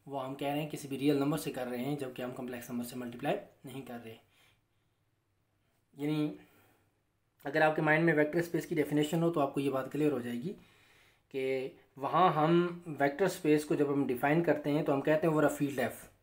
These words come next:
तो over a field F का मतलब ये हुआ, चूँकि पहली तो पांच कंडीशनें जो है ना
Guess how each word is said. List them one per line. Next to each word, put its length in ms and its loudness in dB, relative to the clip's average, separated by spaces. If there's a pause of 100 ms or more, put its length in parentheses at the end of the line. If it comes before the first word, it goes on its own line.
(560)
तो 140 -6
over 120 4
a 80 6 (180)
field 260 2
F 80 -6
का 80 2
मतलब 300 0
ये 60 6
हुआ, 500 6 (380)
चूँकि 200 0
पहली 280 2
तो 120 0
पांच 340 0
कंडीशनें 460 0
जो 100 2
है 120 2
ना 300 -2